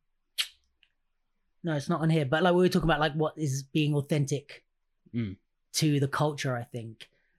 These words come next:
Speaker 1: Um, 'cause that was, wasn't it, you were, you, you, something about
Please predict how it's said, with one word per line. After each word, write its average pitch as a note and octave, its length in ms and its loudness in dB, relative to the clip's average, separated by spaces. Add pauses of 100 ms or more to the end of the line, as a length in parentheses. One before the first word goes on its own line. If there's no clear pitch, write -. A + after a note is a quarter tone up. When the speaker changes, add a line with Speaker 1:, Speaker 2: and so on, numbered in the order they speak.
(140)
Speaker 1:
Um, C3 300 -2
'cause F3+ 140 4
that G#3+ 120 6
was, G#3+ 200 4 (240)
wasn't B3 240 8
it, - 200 -2 (220)
you G3+ 220 4
were, G3+ 280 6
you, F#3+ 360 2
you, G3 240 2
something F#3+ 340 2
about E3+ 220 2